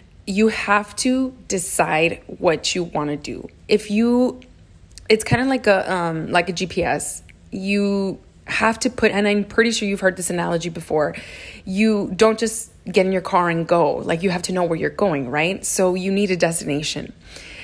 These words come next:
If you don't know what you're aiming toward,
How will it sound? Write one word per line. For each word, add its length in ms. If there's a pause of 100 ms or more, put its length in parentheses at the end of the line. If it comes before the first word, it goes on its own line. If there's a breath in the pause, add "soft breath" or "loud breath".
(220 loud breath)
If 240
you 80
don't 220
know 180
what 480
you're 120 (100)
aiming 400
toward, 440